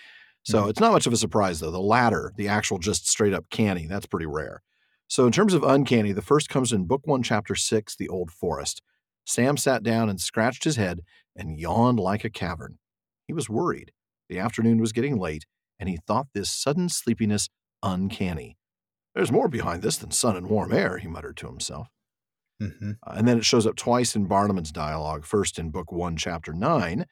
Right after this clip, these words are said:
Speaker 1: at the sign of the Prancing Pony. He says, "All right, Mister Underhill, but if you're gonna do any more tumbling or conjuring or whatever it was, you'd best warn folk beforehand.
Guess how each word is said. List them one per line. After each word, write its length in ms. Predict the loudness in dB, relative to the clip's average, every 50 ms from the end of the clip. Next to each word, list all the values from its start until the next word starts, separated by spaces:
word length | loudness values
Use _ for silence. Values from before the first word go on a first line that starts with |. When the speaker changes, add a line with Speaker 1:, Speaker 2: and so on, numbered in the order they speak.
| _ _ _ _ _
Speaker 1:
at 180 | -12 -12 -8
the 60 | -6 -4
sign 240 | -2 -2 -2 -2
of 60 | -4 -8
the 60 | -8
Prancing 380 | -10 -10 -10 -8 -10 -12 -12
Pony. 300 | -12 -10 -10 -8 -6 -6 -6
He 80 | -6
says, 260 | -6 -6 -6 -6 -8 -10 _ _ _ _ _ _ _
"All 140 | 2 4 4
right, 200 | 4 4 2 -2
Mister 320 | -4 -6 -6 -6 -4 -2
Underhill, 480 | -2 -2 -2 0 4 4 4 4 4 -2 _ _ _ -2
but 100 | 0 2
if 60 | 2
you're 100 | 2 2
gonna 160 | 4 4 4
do 160 | 6 6 4 4
any 120 | 4 4
more 200 | 2 2 0 -4
tumbling 460 | -6 -6 -6 -4 -2 -2 -2 -2 -4
or 120 | -8 -10 -8
conjuring 480 | -4 0 2 2 2 2 0 0 0 0
or 80 | -2 0
whatever 320 | 2 4 4 2 2 -2
it 80 | -6 -6
was, 280 | -2 -2 0 -2 -2 -6 _ _ _ _ _ _
you'd 180 | 2 2 2 2
best 240 | 2 -2 -4 -4 -2
warn 200 | 2 2 2 4
folk 200 | 4 2 2 2
beforehand. 560 | -4 -2 2 2 4 4 2 0 -2 -6